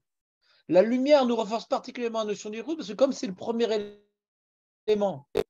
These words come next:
mis en place, ouais, alors c'est le, l'élément qui était, comment dirais-je, témoin de l'unité divine.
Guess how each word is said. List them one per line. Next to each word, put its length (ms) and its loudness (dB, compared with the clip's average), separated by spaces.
mis 120 0
en 120 2
place, 540 -2
ouais, 240 -4
alors 360 4
c'est 260 -12
le, 100 -2
l'élément 440 4
qui 100 -8
était, 500 0
comment 220 -10
dirais-je, 360 -6
témoin 460 0
de 100 0
l'unité 380 -2
divine. 360 -8